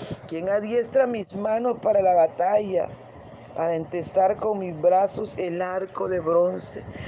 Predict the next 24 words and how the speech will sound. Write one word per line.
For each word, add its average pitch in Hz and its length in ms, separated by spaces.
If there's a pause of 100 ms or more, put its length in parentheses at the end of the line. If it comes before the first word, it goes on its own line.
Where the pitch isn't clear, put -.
(140)
Si - 180
el 196 120
Señor 226 440
no 262 80
está 240 320
con 240 220
nosotros, 226 600
amado, 208 460
no 208 140
podemos 233 500
hacer 226 380 (520)
Todas 262 280
estas - 260
cosas 220 420
maravillosas. 185 920 (420)
Por 220 160
eso 226 220
es 233 140
importante 208 1000
que 185 140
cada 214 300
uno 220 260
de 202 80
nosotros 190 720